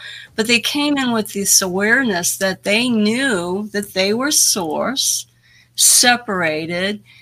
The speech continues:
and that, um, they, the intention was for them to get into physicality. And so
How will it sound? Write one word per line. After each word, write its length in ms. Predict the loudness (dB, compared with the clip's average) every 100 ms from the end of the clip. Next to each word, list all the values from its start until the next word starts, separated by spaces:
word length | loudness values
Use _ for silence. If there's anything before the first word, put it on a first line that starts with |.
| _ 0
and 460 | 4 6 4 2 -4
that, 680 | 2 4 6 6 4 2 -2
um, 320 | 2 4 4 2
they, 420 | 4 4 4 -2
the 160 | -2 -2
intention 760 | 0 -2 0 2 2 0 -2
was 220 | -2 -2
for 160 | -2 -2
them 220 | -2 -2
to 140 | -4 -6
get 200 | -4 -4
into 240 | -6 -8
physicality. 1040 | -8 -6 -6 -8 -4 0 0 -2 -4 -10 -16 _ _ _ _ _ _ _
And 480 | 2 4 4 2 0
so 520 | 2 2 6 6 6